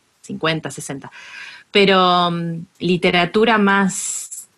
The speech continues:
focalizada en puerperio, recomiendo cien por ciento que lean a Holly McNish, que tiene un libro de poesía que se llama Nobody Told Me, Nadie Me Dijo, que se consigue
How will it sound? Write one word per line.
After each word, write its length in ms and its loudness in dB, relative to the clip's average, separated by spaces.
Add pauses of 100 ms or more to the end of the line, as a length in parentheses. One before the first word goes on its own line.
focalizada 680 0
en 80 0
puerperio, 840 0
recomiendo 880 -2
cien 300 -2
por 140 -2
ciento 460 -2
que 360 -2 (380)
lean 360 2
a 160 -4
Holly 200 0
McNish, 600 -2 (400)
que 120 -6
tiene 220 -2
un 100 0
libro 500 0
de 160 -4
poesía 680 -2
que 100 -14
se 100 -10
llama 440 -2 (140)
Nobody 420 -2
Told 280 2
Me, 240 0 (180)
Nadie 260 -2
Me 120 0
Dijo, 380 0 (640)
que 240 2
se 160 0
consigue 720 0